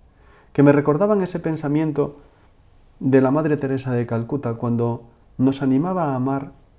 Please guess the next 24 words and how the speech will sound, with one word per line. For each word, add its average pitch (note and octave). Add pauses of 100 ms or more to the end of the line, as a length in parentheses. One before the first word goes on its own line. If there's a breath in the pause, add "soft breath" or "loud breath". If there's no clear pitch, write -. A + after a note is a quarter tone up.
(520)
hasta A#2+
que B2+
duela. C3 (2000 soft breath)
Es -
decir, C#3+ (1040 soft breath)
no G3
importa C3
la A2+
cantidad, A#2 (1500)
importa F3 (800)
que D3 (720)
le D3+
demos G3+
al D#3
Señor C#3+
en C3
cada D3+
momento B2 (100)
lo A2
que -
te-, A#2+ (180)
lo C3+
que B2+
tenemos, C3+